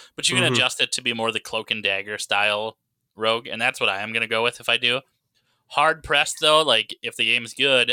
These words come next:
Speaker 1: I'm gonna play a druid, 'cause I didn't get to in Diablo two, which I will probably end up playing as druid there when we get to that. But, um,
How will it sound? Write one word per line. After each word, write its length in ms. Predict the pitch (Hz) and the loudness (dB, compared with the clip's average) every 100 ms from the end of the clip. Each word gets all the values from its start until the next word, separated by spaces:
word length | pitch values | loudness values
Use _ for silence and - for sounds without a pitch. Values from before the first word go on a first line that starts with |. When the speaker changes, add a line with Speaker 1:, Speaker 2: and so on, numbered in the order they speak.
| 113 | -2
Speaker 1:
I'm 120 | 110 | -8
gonna 80 | 107 | -6
play 200 | 113 104 | -2 -2
a 40 | |
druid, 460 | 107 107 104 98 - | -2 -2 -2 -4 -8
'cause 420 | 104 95 - - _ _ - - _ _ - | -10 -10 -12 -14 _ _ -20 -20 _ _ -2
I 320 | 117 113 - - | 2 2 -2 -4
didn't 380 | 143 160 127 117 | -4 -4 -8 -4
get 280 | 120 139 - | -2 -2 -2
to 360 | 135 120 113 | 0 0 -2
in 160 | 110 110 | -2 -2
Diablo 440 | 110 113 110 110 - | 0 -2 -2 -4 -2
two, 520 | - 240 160 113 131 | -2 0 0 -2 -2
which 180 | 117 - | -4 -4
I 80 | 107 | -4
will 120 | 101 | -6
probably 640 | - - 120 110 104 104 | -8 -2 -2 -2 -2 -2
end 160 | 104 101 | -2 -6
up 100 | 95 | -6
playing 220 | 110 101 | -4 -4
as 100 | 98 | -4
druid 240 | 101 104 95 | -6 -8 -4
there 340 | 98 98 92 - | -2 -2 -6 -10
when 160 | 101 | -12
we 80 | 98 | -12
get 160 | 90 - | -14 -12
to 100 | 92 | -10
that. 300 | 92 87 - | -8 -10 -10
But, 200 | 95 92 101 | -8 -6 -4
um, 340 | 92 87 87 | -6 -8 -16